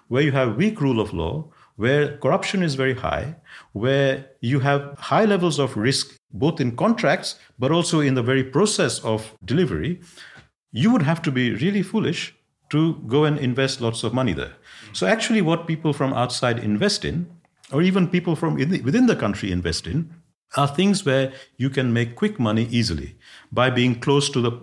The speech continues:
to power, by doing deals with powerful people and protecting your markets.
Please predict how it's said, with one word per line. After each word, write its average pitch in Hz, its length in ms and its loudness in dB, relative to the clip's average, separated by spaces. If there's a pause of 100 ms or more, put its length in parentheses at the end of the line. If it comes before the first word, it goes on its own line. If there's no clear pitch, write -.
(240)
to 120 80 -2
power, 135 500 0 (240)
by 110 240 2
doing 117 300 2
deals 120 320 2
with 110 200 -2
powerful 107 380 0
people 147 520 -2 (260)
and 110 260 0
protecting 117 460 -2
your 92 160 0
markets. 143 600 0